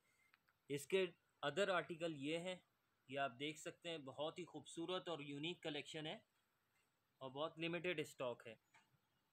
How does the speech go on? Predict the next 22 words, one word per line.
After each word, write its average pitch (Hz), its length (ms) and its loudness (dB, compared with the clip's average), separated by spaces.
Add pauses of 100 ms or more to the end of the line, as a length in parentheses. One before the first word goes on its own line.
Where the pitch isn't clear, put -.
(1500)
ठीक 135 180 -8
है 165 60 -4
जी, 175 160 -12 (560)
ये 151 120 -2
सारे 165 300 2
इसके 160 280 -4
शेड 151 320 2
हैं। 170 180 -4 (840)
ग्यारह 147 340 6
पीस 185 220 -2
का 180 100 6
ये 156 200 6
आर्टिकल 151 520 2
है। 185 200 0 (680)
हमारे 151 320 4 (300)
चैनल 165 380 4
को 170 220 2
लाइक 151 520 6
और 139 140 0
सब्सक्राइब 151 600 4
ज़रूर 147 360 0
करें। 185 260 2